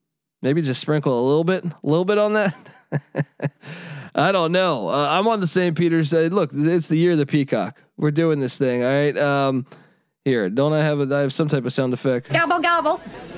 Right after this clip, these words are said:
Speaker 1: <laughs> That's my peacock. A mixture of that and, uh, this. <laughs>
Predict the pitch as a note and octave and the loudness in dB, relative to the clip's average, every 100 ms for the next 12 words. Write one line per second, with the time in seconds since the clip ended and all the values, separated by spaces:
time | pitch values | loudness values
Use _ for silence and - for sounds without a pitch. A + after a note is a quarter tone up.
0 | - C#5+ D#5 C#5+ D#5+ - G#3 - - - | 0 2 4 4 2 0 -4 -4 -6 -4
1 | - - E3+ F3 D#3 G3 G#3 A#3 F#3+ - | -4 -6 -16 -10 -2 -2 0 0 0 0
2 | G#3 F3 D#3+ C3 C#3+ F3+ G#3 A#3+ - A#3 | -2 0 0 0 0 2 2 2 2 2
3 | F#3 D#3+ F#3 G3+ G#3+ - F#3+ F#3+ F3+ F3+ | 2 2 2 2 0 0 0 2 2 2
4 | F3 F3 E3+ E3 D#3 A2 - - - | 2 2 2 2 2 0 -4 -6 -10